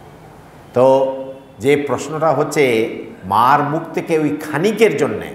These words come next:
আমাদের মঙ্গলের জন্যে কিন্তু এই কথাটা বেরিয়ে আসলো, যাতে আমরাও যখন বুঝতে পারি কি যুগে যুগে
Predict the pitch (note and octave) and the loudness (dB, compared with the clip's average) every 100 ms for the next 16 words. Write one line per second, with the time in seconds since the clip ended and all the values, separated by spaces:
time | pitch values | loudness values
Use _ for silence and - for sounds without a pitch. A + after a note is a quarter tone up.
0 | - - - _ _ - G2+ C3 F3+ G#3 | -16 -20 -20 _ _ -8 -4 2 4 6
1 | G#3+ F#3 D#3+ F3 F#3 A3 A3 G3+ G3+ G3 | 4 4 2 2 2 4 4 4 0 0
2 | G3 E3 D#3+ D3 G#3+ C#4+ - - - - | -2 -4 -6 0 2 2 -2 -8 -14 -18
3 | - - D3 E3 B2+ B2+ D3 - F#3+ B2 | -16 -4 -2 0 -2 0 0 2 0 0
4 | A#2+ A#2 A2+ G#2+ F2 - F2 D#2 - - | -2 -2 -2 -2 -2 -6 -10 -12 -16 -20
5 | - - - - - - A#2+ C3+ F#3+ C#3 | -20 -20 -20 -20 -20 -2 2 2 4 2
6 | - - - - - F#2 A#2 D3 F#3 F#3 | 0 -8 -14 -16 -8 -6 0 4 4 4
7 | D#3+ D#3 C3 F#2+ - A2 D3 - F#3 - | 2 0 -2 -4 -10 -8 -8 -2 -2 2
8 | D3+ B2+ G#2+ E2+ - - - - A2 E2 | 2 2 -4 -8 -14 -18 -18 -10 -10 -8
9 | A#2 C3 D3 C#3+ C#3+ C3+ - C3+ | -4 -2 -2 0 2 2 2 -2